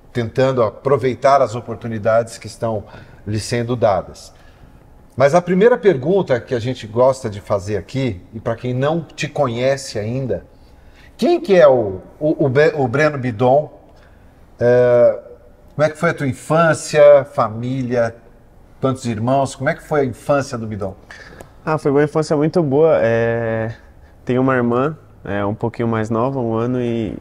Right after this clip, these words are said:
Speaker 2: oito meses, eu acho, se eu não me engano. Então a gente tem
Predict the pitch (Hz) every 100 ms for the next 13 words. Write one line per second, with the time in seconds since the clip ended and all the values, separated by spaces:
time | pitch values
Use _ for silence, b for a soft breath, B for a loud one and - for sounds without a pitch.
0 | - - - 113 - 110 107 113 110 104
1 | 104 110 - 104 107 101 95 104 123 120
2 | 120 120 113 - 113 120 113 107